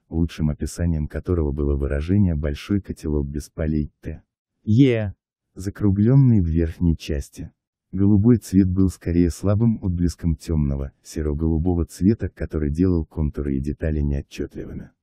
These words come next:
Однако они кое-что сумели различить. Некую линию, которая показалась им либо прядью волос,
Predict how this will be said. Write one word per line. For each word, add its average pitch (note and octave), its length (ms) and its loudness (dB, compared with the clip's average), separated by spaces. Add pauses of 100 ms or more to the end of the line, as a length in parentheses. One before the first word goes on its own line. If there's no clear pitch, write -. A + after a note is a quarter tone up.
(380)
Однако F2+ 500 2
они D#2 240 2
кое-что F#2 460 0
сумели E2+ 420 2
различить. D#2+ 680 -4 (680)
Некую F#2+ 400 2
линию, D2+ 380 2
которая C#2 400 -2
показалась D#2+ 640 0
им E2 160 2
либо C#2+ 220 -2
прядью D#2 440 -2
волос, C#2 460 -2